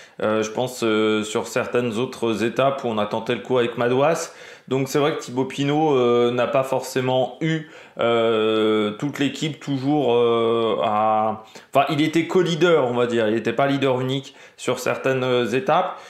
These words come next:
L'étape au, l'arrivée au sommet, qui était techniquement l'étape qui lui convenait le mieux, bah, il y a eu le vent de face, donc ce qui a permis à, à certains coureurs qui passent bien les bases, bosses de, de revenir, enfin, de rester dans le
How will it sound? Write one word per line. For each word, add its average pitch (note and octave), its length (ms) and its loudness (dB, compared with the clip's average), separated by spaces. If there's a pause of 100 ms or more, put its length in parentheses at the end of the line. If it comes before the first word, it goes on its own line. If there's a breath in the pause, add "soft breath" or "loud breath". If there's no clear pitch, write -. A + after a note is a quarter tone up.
(220 loud breath)
L'étape D#3+ 580 4
au, C#3+ 200 2
l'arrivée C#3 320 2
au C#3+ 80 2
sommet, C#3+ 420 -4
qui - 80 -4
était B2+ 260 -2 (140)
techniquement B2+ 440 -4
l'étape B2 260 0
qui C#3 100 -2
lui B2 100 -2
convenait B2+ 360 -2
le C3 80 -2
mieux, C3+ 220 2
bah, A#2 120 0
il A2 60 2
y - 20 2
a A#2 40 2
eu A#2+ 60 2
le A#2+ 100 2
vent A#2+ 140 0
de A#2+ 80 -8
face, C3 240 2
donc G#2+ 180 -6
ce - 140 -14
qui B2 120 -2
a A2+ 60 2
permis B2 440 0
à, A2 160 -2 (320 loud breath)
à G#2+ 120 -2
certains B2+ 400 -4
coureurs C#3 380 0
qui B2 140 -8
passent A2+ 240 -2
bien B2 180 -2
les B2+ 120 -2
bases, B2+ 340 0
bosses B2 380 -2
de, G#2+ 140 0
de G2+ 200 -4
revenir, A#2+ 480 -2
enfin, G#2+ 240 -4
de G2+ 80 -2
rester B2 380 -2
dans A#2+ 160 -2
le A2 180 0